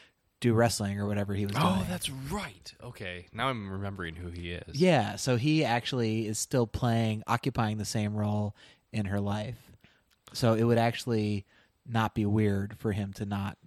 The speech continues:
Speaker 1: be interested in her romantically.
Speaker 2: Right. Um,
Speaker 1: But I, it's, I find it refreshing anyway.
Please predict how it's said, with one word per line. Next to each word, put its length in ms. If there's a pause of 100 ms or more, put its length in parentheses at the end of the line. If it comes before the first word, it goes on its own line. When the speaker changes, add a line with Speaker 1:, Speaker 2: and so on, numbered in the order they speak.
Speaker 1:
be 240
interested 440
in 60
her 300
romantically. 720
Speaker 2:
Right. 280 (480)
Um, 400
Speaker 1:
But 160
I, 180 (120)
it's, 280
I 60
find 220
it 40
refreshing 560
anyway. 480